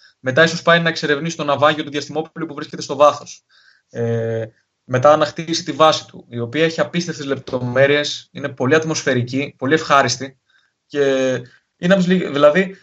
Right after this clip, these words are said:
έλεγα ότι έχει καλό base building το survival, το Metal Gear Survive. Παιδιά, παίζοντας το τέτοιο, αλλάζω λίγο γνώμη, παίζοντας το Subnautica. Είναι μια πολύ ευχάριστη διαδικασία να χτίζεις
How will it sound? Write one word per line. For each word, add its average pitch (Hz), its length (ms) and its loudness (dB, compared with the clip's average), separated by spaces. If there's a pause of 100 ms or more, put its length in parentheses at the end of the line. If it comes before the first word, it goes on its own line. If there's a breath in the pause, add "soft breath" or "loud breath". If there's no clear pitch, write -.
(160 loud breath)
έλεγα 190 300 4
ότι 190 140 4
έχει 185 100 -4
καλό 180 320 2
base 135 220 0
building 127 280 -4
το 117 140 -10
survival, 127 580 -2 (320)
το 127 500 4
Metal 131 240 4
Gear 131 100 6
Survive. 120 480 2 (800)
Παιδιά, 208 440 -2 (220)
παίζοντας 190 380 0
το 147 520 2
τέτοιο, 190 340 2
αλλάζω 180 280 6
λίγο 117 160 0
γνώμη, 113 440 -4 (520)
παίζοντας 131 480 -2
το 117 180 -2
Subnautica. 123 380 -2 (540)
Είναι 202 180 0
μια 226 200 0
πολύ 175 240 6
ευχάριστη 175 440 2
διαδικασία 131 420 0
να 151 80 0
χτίζεις 151 560 -6